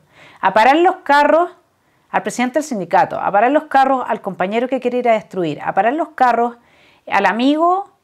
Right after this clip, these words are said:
que, eh, tiene tres departamentos que arrienda, dos casas en la playa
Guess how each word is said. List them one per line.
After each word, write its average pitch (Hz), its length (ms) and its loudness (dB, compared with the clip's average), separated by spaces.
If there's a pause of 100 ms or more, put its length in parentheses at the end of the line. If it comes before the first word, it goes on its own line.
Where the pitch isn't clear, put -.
que, 247 500 0 (120)
eh, 190 680 -4
tiene 208 680 -6
tres 247 180 0
departamentos 285 580 -2
que - 100 -4
arrienda, 214 640 -2 (360)
dos 247 140 -2
casas 285 300 -2
en 285 40 -4
la 285 100 0
playa 226 540 -2